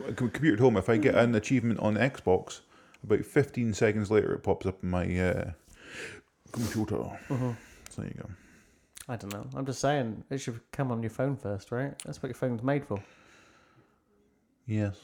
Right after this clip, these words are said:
Speaker 2: And my laptop
Speaker 1: I
Speaker 2: cost
Speaker 1: agree.
Speaker 2: fifty quid less than my, uh, <laughs> my phone did.
Speaker 1: No.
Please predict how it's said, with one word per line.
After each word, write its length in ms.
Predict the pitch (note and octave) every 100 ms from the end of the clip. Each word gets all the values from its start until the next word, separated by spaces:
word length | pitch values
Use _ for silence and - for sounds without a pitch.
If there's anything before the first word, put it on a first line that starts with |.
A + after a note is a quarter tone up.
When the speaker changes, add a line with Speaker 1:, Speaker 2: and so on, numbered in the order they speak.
| -
Speaker 2:
And 160 | - D3+
my 120 | D3
laptop 420 | B2+ C3 B2+ B2
Speaker 1:
I 40 | G#2+
Speaker 2:
cost 180 | B2+ -
Speaker 1:
agree. 100 | G2+
Speaker 2:
fifty 220 | F#2+ -
quid 240 | - C3
less 300 | C3 C3+ -
than 120 | -
my, 260 | A#2+ A#2+ A#2
uh, 260 | A#2 A#2 A#2 - _ _
<laughs> 400 | - - - -
my 100 | E3+ F#3+
phone 320 | - F#3+ F3
did. 200 | A#2+ A2+ _ _ _ _ - - - - - - _ _
Speaker 1:
No. 400 | G2 F#2+ F#2 F#2